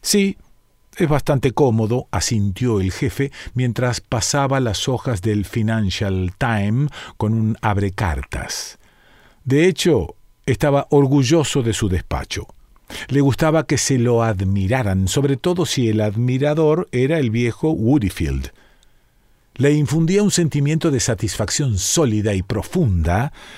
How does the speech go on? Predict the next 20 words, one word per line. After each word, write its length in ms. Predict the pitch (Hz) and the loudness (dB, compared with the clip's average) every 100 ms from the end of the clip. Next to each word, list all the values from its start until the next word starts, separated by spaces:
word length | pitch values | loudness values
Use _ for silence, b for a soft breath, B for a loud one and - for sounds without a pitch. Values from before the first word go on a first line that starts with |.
| B B | B B
estar 300 | - 143 135 | -4 -2 -2
plantado 540 | 135 113 98 131 127 | 0 0 0 0 2
ahí 340 | 87 104 117 78 | 0 0 0 0
en 160 | 76 | 0
medio, 600 | 90 120 92 82 80 78 b b b b | 0 0 0 0 -2 -4 b b b b
bien 480 | 117 156 180 170 170 - | -2 2 4 2 0 0
a 100 | 135 | 2
la 140 | 123 | 2
vista 460 | 135 123 - 135 120 | 0 -2 -4 -2 0
de 100 | 107 | 0
aquella 360 | 98 117 117 | -2 -2 -2
figura 520 | - 104 104 107 107 - | -2 -2 0 -2 -4 -10
frágil, 840 | - - - - 92 90 90 b b b b b b - | -6 -4 -4 -2 0 0 -2 b b b b b b -4
de 120 | 104 | -2
aquel 240 | 110 131 113 | 0 0 0
anciano 580 | 104 - 117 110 101 | 0 0 0 0 0
envuelto 600 | 98 92 92 110 98 92 95 | 0 0 0 0 -2 -2 -2
en 60 | |
una 200 | 92 90 | 0 0
bufanda. 800 | 80 - 87 76 69 69 69 69 | -2 -4 -2 -2 0 -2 -2 -6